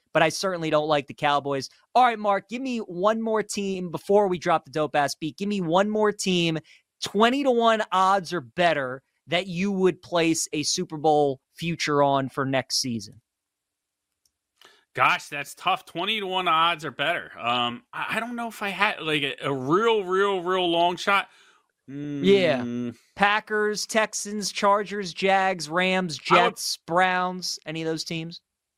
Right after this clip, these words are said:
Speaker 2: I would probably go Texans. I think I would go Texans. Texans or Rams would probably be my two pick. You know what? Yeah, let me get the Texans. C J Stroud, baby.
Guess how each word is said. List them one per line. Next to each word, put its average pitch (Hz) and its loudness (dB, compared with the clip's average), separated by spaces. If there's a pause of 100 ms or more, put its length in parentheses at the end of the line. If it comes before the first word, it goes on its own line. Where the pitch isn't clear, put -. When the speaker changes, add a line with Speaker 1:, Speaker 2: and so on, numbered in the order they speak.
(1800)
Speaker 2:
I 233 2
would 294 -4
probably 185 0
go 143 -4
Texans. 113 -10 (380)
I 170 2
think 185 -4
I 156 0
would 131 -6
go 127 -4
Texans. 143 -6
Texans 247 -4
or 156 -2
Rams 120 -6
would 110 -12
probably 123 0
be 120 -8
my 113 -4
two 123 -6
pick. 151 -2
You 226 0
know 233 2
what? 226 -2 (720)
Yeah, 190 0
let 214 -6
me 294 -8
get 247 -8
the 226 -14
Texans. - -10
C - -10
J - 0
Stroud, 139 -2
baby. 101 -14